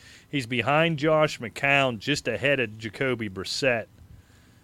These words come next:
So you're, you're not upgrading much there. I mean, if Blake Bortles is out there, they're pretty much a wash. There's a chance Case Keenum's still on your,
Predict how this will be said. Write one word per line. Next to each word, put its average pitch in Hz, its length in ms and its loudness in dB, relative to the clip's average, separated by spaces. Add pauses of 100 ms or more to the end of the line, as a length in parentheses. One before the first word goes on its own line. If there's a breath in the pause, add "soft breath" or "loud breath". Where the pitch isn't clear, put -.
(440 soft breath)
So - 140 -6
you're, 113 240 -4
you're 117 220 -8
not 180 260 4
upgrading 110 680 0
much 113 280 -4
there. 123 180 0
I 113 60 0
mean, 117 140 -2
if 107 120 -6
Blake 156 300 4
Bortles 135 460 4
is 123 160 -4
out 131 280 2
there, 143 280 2
they're 123 180 2
pretty 143 320 0
much 131 260 -2
a 127 60 -4
wash. 123 520 2
There's 151 180 2
a 143 40 -4
chance 131 360 -2
Case 135 300 -2
Keenum's 135 480 -4
still 143 300 0
on 135 220 0
your, 123 380 -2